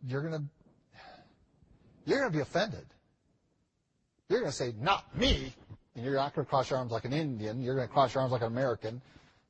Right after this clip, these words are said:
"Can't make me." Well, that's the problem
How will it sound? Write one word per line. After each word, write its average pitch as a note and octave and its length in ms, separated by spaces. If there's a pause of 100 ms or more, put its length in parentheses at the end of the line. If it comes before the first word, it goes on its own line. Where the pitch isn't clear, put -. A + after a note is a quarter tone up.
(2500)
"Can't F#2 240
make F#2 240
me." F2+ 180 (3000)
Well, B2+ 340 (1000)
that's G#2 380
the - 80
problem A2 460